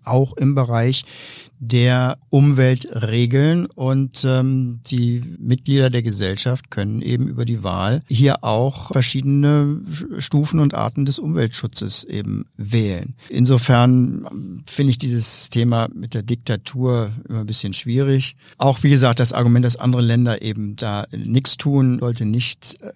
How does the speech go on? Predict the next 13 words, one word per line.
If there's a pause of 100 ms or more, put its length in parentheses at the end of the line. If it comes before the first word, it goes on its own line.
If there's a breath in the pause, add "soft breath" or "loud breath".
(200)
als
Vorwand
gelten,
auch
nichts
zu
tun.
Also,
äh,
zum
Ersten (100)
ist
es